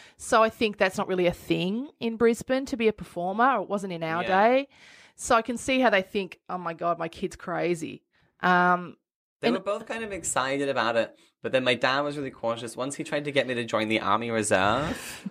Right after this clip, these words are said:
Speaker 1: <laughs>
Speaker 2: as a backup career. <laughs>
Speaker 1: Wow.
Speaker 2: Like, "Dad, that's not, have you been, like, have you had one conversation with me in the last twenty years?
Speaker 1: <laughs>
Speaker 2: Like, this is not the right place for me. I'm not gonna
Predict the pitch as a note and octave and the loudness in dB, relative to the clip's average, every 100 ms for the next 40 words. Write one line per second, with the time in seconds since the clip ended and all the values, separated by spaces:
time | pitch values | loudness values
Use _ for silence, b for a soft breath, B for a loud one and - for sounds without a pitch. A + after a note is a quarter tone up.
0 | - G#3+ G#3+ D#3+ E3 G#2 F#2+ - D3+ - | -10 -8 -6 -4 -2 -2 -4 0 -2 -2
1 | - D#3+ E3+ F3 F#3 G#3 - - - G3 | -8 -8 -6 -4 -2 0 0 -2 -4 -6
2 | F#3 D4 G#3+ D4 E4 E4 D#4+ D4+ D4+ A3 | -2 2 4 4 4 4 4 6 6 4
3 | D#3+ E3+ E3 C#3+ C#3+ - - A#3+ A#3+ A3 | 0 0 -2 -2 -8 -8 -8 -8 -8 -12
4 | - C#3+ E3 G3+ F3+ C#3 D#3 F#3 D#3+ B2 | -8 -4 -2 -2 0 -2 0 -2 0 2
5 | A2+ D3 F3+ F3+ E3+ C3 D3 E3+ E3+ F3+ | 2 0 -2 -2 0 -2 -2 -6 -6 -2
6 | F#3+ F3+ C#3+ A#2+ C3 - - A2+ C#3 C3+ | -2 2 2 2 0 -6 -4 -2 0 -2
7 | A#2 A2+ C#4 C#4+ E4+ F3 D3+ C3+ B2+ - | 0 2 2 4 4 2 0 -2 -6 -8
8 | C3 B2 C3 - E3 E3+ E3 A2+ A#2 - | -8 0 0 0 -4 -6 -4 -4 -4 -4
9 | - C3+ C#3+ C3 B2 - B3+ | -4 -6 -10 -10 -10 -8 -8